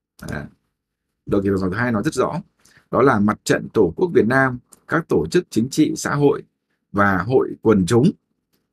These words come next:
Và hội quần chúng nhé. Thì động viên nhân dân tích cực tham gia đóng góp ý kiến, giám sát việc nêu gương, giám sát việc nêu gương, tu dưỡng, rèn luyện đạo đức, lối sống của cán bộ, đảng viên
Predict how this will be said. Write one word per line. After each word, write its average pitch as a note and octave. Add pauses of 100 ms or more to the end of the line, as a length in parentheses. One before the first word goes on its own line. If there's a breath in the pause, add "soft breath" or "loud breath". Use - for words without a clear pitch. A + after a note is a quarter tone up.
(140)
Và F2
hội -
quần G2
chúng F#2+
nhé. D#3 (720 soft breath)
Thì F#2
động C3+
viên D3+
nhân D3+
dân D3
tích -
cực -
tham B2+
gia A2
đóng G2+
góp D3+
ý A#2+
kiến, A2+ (440)
giám A#2+
sát F#3+
việc A2
nêu C#3+
gương, D#3 (540)
giám A2+
sát G3+
việc A2+
nêu B2+
gương, C#3+ (360)
tu C#3+
dưỡng, D#3+ (140)
rèn F#2+
luyện G2+
đạo G2+
đức, F#3+ (420)
lối A2+
sống C#3+
của C#3+
cán G#2
bộ, D3+ (100)
đảng F2
viên C3+